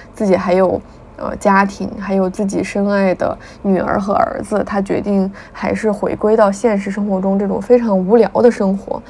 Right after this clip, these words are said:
但是这一篇小说却莫名的让我感受到一种力量，就好像她最后的这种选择也不是一种妥协，她最终决定回归到母亲的这个角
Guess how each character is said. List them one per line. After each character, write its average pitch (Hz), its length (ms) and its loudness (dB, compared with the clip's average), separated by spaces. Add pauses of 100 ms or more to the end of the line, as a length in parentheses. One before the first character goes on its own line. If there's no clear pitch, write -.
(120)
但 302 240 4
是 285 140 2
这 311 180 4
一 269 60 4
篇 233 240 4
小 - 280 2
说 202 260 2
却 285 460 2
莫 302 280 2
名 185 280 2
的 226 80 6
让 262 180 6
我 220 100 6
感 196 180 0
受 202 100 0
到 247 60 6
一 254 60 4
种 214 260 2
力 320 200 4
量， - 280 2
就 311 80 0
好 233 180 0
像 247 220 2 (400)
她 302 160 -2
最 311 220 2
后 302 180 4
的 254 80 4
这 247 120 4
种 220 160 4
选 - 320 0
择 - 200 0
也 190 220 4
不 190 240 -2
是 320 180 2
一 277 80 6
种 208 300 2
妥 - 360 0
协， - 380 -4 (320)
她 269 220 4
最 269 180 4
终 254 280 6
决 - 240 0
定 226 200 4
回 190 240 2
归 233 220 8
到 240 100 4
母 202 220 0
亲 - 240 -2
的 190 80 4
这 190 100 0
个 185 80 2
角 - 160 -6